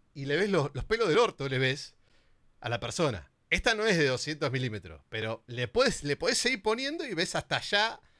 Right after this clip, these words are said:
hasta el fondo. No necesitas poner un periodista entre medio de los manifestantes con un cosito acá que dice prensa, que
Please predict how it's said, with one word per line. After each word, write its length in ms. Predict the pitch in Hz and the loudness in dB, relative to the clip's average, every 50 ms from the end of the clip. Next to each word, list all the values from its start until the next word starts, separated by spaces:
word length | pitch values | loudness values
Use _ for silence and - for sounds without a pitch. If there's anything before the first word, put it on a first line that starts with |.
| _ _ _ _ _ | _ _ _ _ _
hasta 200 | 123 123 - 139 | -4 -2 0 0
el 60 | 139 | 0
fondo. 340 | - 180 185 151 131 123 127 - | 2 0 0 2 2 0 -2 0
No 180 | 139 151 208 254 | 2 2 2 2
necesitas 500 | 277 302 - - 269 - - 508 - - | 2 0 -2 -2 -4 0 2 4 4 4
poner 520 | - - 147 143 147 170 185 196 196 - - | 6 4 4 4 6 4 4 4 2 -2 -4
un 200 | - 190 214 190 | -4 -4 -4 2
periodista 840 | - 190 185 170 165 160 180 220 202 - - - 151 175 220 294 - - _ _ _ _ _ _ _ _ - _ | 2 4 4 6 6 4 4 4 2 0 2 4 4 4 4 2 -2 -14 _ _ _ _ _ _ _ _ -10 _
entre 340 | - 151 156 135 165 160 170 | 0 0 2 2 2 0 0
medio 320 | 180 226 269 247 214 160 139 | 0 0 -2 -2 -2 -2 -4
de 60 | 131 | -4
los 100 | 139 139 | -4 -6
manifestantes 960 | 143 147 151 143 - 165 156 - 233 226 196 - - 185 233 262 - - _ _ _ _ _ _ _ _ _ _ _ _ | -8 -8 -10 -8 -8 -8 -6 -6 -6 -6 -8 -12 -14 -14 -14 -14 -20 -20 _ _ _ _ _ _ _ _ _ _ _ _
con 160 | - 151 202 | -10 -10 -10
un 80 | 247 | -10
cosito 380 | 247 226 185 - - 233 226 202 | -6 -6 -6 -4 -6 -6 -6 -6
acá 180 | 175 165 208 185 | -2 0 0 0
que 80 | 160 156 | 2 0
dice 260 | 165 160 - 151 135 | -2 0 -2 -4 -4
prensa, 640 | - - 208 220 208 190 180 - - 202 233 - _ | 0 0 0 2 2 0 -2 -2 -2 -4 -4 -4 _
que 80 | - | -20